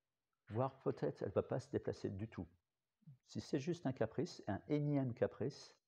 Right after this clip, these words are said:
<laughs> la mère, fou, fou, elle va juste, euh, peut-être essayer d'attendre que ça se calme.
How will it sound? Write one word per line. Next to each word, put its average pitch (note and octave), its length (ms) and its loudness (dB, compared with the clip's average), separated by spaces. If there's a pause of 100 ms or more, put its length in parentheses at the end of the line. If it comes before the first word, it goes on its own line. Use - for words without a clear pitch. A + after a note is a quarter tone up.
(260)
<laughs> - 1200 -14
la A2 120 0
mère, B2+ 400 -2
fou, - 160 -10
fou, - 260 -8 (260)
elle G#2 100 0
va G2+ 120 4
juste, A2 360 -4
euh, F#2 240 0 (100)
peut-être - 400 2
essayer A#2 300 2
d'attendre A2+ 400 0
que - 100 -4
ça - 160 -2
se - 100 -16
calme. D2+ 240 -6